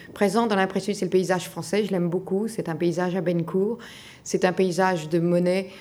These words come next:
donc dans la fin des années soixante, de l'Art Institute de Chicago, qui a été un très grand prêteur. Donc nous avons dû renoncer, car chaque fois que nous demandions des prêts,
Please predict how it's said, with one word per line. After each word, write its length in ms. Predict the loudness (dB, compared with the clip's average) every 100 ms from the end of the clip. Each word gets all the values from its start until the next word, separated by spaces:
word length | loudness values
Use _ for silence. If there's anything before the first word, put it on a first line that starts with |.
| -16 -2
donc 160 | 2
dans 80 | 4
la 80 | 2
fin 160 | 2 0
des 140 | 2
années 100 | 0
soixante, 580 | 0 -2 0 -2 -2 -4
de 300 | -4 -2 0
l'Art 200 | 2 2
Institute 400 | -2 -4 -4 -2
de 60 | -2
Chicago, 480 | -4 0 0 0
qui 100 | 0
a 20 | 0
été 120 | 0
un 60 |
très 160 | 0 0
grand 200 | 0 0
prêteur. 460 | -2 0 2 2 0
Donc 100 | -6
nous 100 | -2
avons 220 | -2 0 0
dû 120 | 0
renoncer, 720 | 2 2 2 0 0 0 0 -10 -18 -12 -4
car 140 | -2
chaque 220 | 2 0
fois 120 | 2 2
que 100 | 2
nous 140 | 2
demandions 460 | 2 2 2 2 2
des 120 | 0
prêts, 360 | 2 0 0